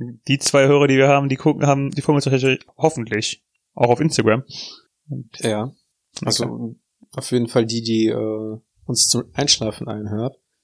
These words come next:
Speaker 2: anhört, ähm, also mir folgt sie.
Speaker 1: Ich bin
Speaker 2: Aber ich
Speaker 1: trotzdem
Speaker 2: bin halt auch der sympathische von uns beiden.
Speaker 1: Ich bin trotzdem trainiert, also hör auf zu lügen.
Speaker 2: Hör mal, ich hab jetzt mir, äh, Ring Fit geholt, ja?
Speaker 1: Was für dich?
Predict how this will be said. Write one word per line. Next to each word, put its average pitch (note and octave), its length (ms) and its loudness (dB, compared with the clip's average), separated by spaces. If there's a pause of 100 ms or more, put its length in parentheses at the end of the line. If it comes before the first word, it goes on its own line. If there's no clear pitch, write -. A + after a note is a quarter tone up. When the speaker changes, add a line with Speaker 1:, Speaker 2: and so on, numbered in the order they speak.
(100)
Speaker 2:
anhört, A2 480 -4
ähm, A2+ 460 -10 (360)
also A#2+ 200 -2
mir B2 200 2
folgt F2+ 360 -2
sie. F#2 300 -6 (300)
Speaker 1:
Ich - 60 -12
bin C3 80 2
Speaker 2:
Aber G#2+ 80 6
ich G#2+ 60 6
Speaker 1:
trotzdem C3+ 160 2
Speaker 2:
bin C3 60 4
halt B2+ 140 2
auch B2+ 100 2
der B2+ 140 2
sympathische A2+ 760 0
von G#2 300 -6
uns G2 240 -4
beiden. F#2+ 200 0
Speaker 1:
Ich - 60 0
bin C3 100 2
trotzdem A2+ 280 -4
trainiert, A2 360 -4
also A2 300 -2 (120)
hör C#3+ 100 4
auf B2+ 100 2
zu A#2+ 100 -2
lügen. A#2 220 0 (1080)
Speaker 2:
Hör C3+ 100 2
mal, A#2 220 2
ich - 100 0
hab D3 140 2
jetzt - 440 2 (560)
mir, B2 840 2 (420)
äh, - 60 -10
Ring C3 200 2
Fit - 280 -2
geholt, G2+ 440 0
ja? A2+ 440 0
Speaker 1:
Was A#2+ 180 -2
für D3 80 -2
dich? E3 160 -4